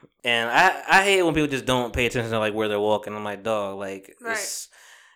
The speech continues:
Speaker 1: it's left or right. Where you going? Like, come on, let's figure this out." And I think, like, I try, I just move over one. So I mean, I, I think I almost hit, I didn't know it was a bum at the time. But, like, I almost hit this bum, whatever, and I just, like, kinda move a little bit.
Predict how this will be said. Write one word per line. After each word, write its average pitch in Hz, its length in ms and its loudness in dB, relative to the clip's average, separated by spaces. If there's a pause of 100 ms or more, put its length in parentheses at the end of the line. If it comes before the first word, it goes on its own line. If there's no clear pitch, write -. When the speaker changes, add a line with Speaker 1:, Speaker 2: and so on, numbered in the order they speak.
Speaker 1:
it's - 180 -10
left 135 220 2
or 156 60 4
right. 120 260 6
Where 120 140 0
you 131 100 0
going? 113 320 0
Like, 98 220 -8
come 123 160 -4
on, 107 80 -4
let's 104 100 -10
figure 123 220 -2
this 120 100 -4
out." 101 280 0 (440)
And 107 400 0
I 113 60 0
think, 139 280 -2
like, 123 120 0
I 135 100 6
try, 147 260 4
I 139 100 2
just 165 140 0
move 147 220 4
over 156 240 6
one. 127 440 0
So 135 120 4
I 131 80 6
mean, 131 140 2
I, 139 120 2 (120)
I 151 140 4
think 185 160 0
I - 40 6
almost 156 240 2
hit, - 260 -6
I - 60 -6
didn't 185 120 8
know 190 100 10
it - 20 8
was 147 100 8
a 123 40 2
bum 131 260 2
at 151 60 -2
the 160 80 -2
time. 180 420 2 (260)
But, 120 80 2
like, 127 120 6
I 127 40 4
almost 131 260 4
hit 127 80 -4
this 113 120 -12
bum, 147 320 2
whatever, 113 440 2
and 110 440 -2
I 110 140 0
just, 113 140 -8
like, 104 340 -6
kinda 110 220 0
move 160 260 2
a 151 40 4
little 117 280 -2
bit. 104 300 -8